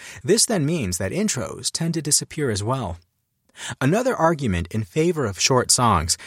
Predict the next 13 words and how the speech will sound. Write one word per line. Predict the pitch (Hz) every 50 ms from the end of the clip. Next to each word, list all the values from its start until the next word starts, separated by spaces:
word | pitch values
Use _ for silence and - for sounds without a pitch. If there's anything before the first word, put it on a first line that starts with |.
| - - -
is | - 147 127
that | 151 151 143 139
the | - 123 113
longer | 123 143 160 180 208 226 226
the | 180 147 123
title | - - - 147 160 151 131 104
is | 98 95 110
listened | 139 180 180 - - 107 90
to, | - 98 90 78 87 101 - - _
in | 143 143 135
terms | - - 170 156 139 -
of | 117 98 -
percentage, | - - 101 - - 180 175 123 90 78 - - -